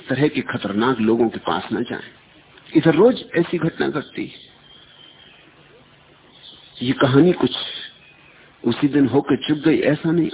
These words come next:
आज भी घटती है, आज भी वैसी ही घट रही। मैं ग्वालियर में ग्वालियर की महारानी का मेहमान था,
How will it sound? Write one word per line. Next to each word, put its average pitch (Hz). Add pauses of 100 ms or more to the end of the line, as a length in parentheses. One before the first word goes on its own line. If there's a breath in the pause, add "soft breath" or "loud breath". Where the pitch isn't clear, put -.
आज 127
भी 160
घटती 147
है, 143 (540 soft breath)
आज 117
भी 143
वैसी 139
ही 147
घट 139 (100)
रही। - (2000 soft breath)
मैं 123
ग्वालियर 139
में 139 (1120)
ग्वालियर 123
की 117
महारानी 110
का 113
मेहमान 101
था, -